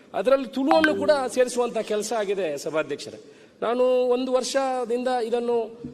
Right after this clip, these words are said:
ಆ, ಕ-, ಮಾನ್ಯ ಸಚಿವರ ಹತ್ರ ಕೇಳ್ಕೊಂಡೇ ಬರ್ತಾ ಇದ್ದೀನಿ. ಸಚಿವರು ಕೂಡ ಇದಕ್ಕೆ ಅವಕಾಶವನ್ನು ಕಲ್ಪಿಸಿದ್ದಾರೆ. ಅವರು ಕೂಡ, ಸರ್ಕಾರ ಕೂಡ ಇದೊಂದು ಮುಂದುವರಿದ ಕೆಲಸವನ್ನು ಮಾಡಿದೆ ಸಭಾಧ್ಯಕ್ಷರೇ. ಮೂರು ರಾಜ್ಯಗಳಿಗೆ ಇವಾಗಲೇ ಅಲ್ಲಿ ಯಾವ ರೀತಿ ಕೆಲವು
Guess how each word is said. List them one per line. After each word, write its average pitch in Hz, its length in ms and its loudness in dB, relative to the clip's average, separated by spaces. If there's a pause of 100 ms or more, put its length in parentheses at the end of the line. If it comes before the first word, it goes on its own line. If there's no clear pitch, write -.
(140)
ಆ, 202 300 -2
ಕ-, - 100 -12
ಮಾನ್ಯ 196 540 -2
ಸಚಿವರ 247 360 -2
ಹತ್ರ 240 320 -2
ಕೇಳ್ಕೊಂಡೇ 247 480 2
ಬರ್ತಾ 220 320 -2
ಇದ್ದೀನಿ. 202 360 -2
ಸಚಿವರು 262 460 0
ಕೂಡ 247 140 0
ಇದಕ್ಕೆ 226 400 0 (520)
ಅವಕಾಶವನ್ನು 262 560 2
ಕಲ್ಪಿಸಿದ್ದಾರೆ. 233 640 -2 (180)
ಅವರು 262 220 2
ಕೂಡ, 262 180 2
ಸರ್ಕಾರ 262 520 2
ಕೂಡ 254 160 0
ಇದೊಂದು 240 340 2
ಮುಂದುವರಿದ 247 440 0
ಕೆಲಸವನ್ನು 233 560 0
ಮಾಡಿದೆ 208 300 0
ಸಭಾಧ್ಯಕ್ಷರೇ. 185 880 -6 (180)
ಮೂರು 285 360 0
ರಾಜ್ಯಗಳಿಗೆ 240 920 2
ಇವಾಗಲೇ 240 800 0
ಅಲ್ಲಿ 247 280 0
ಯಾವ 247 280 4
ರೀತಿ 269 300 -4
ಕೆಲವು 240 380 2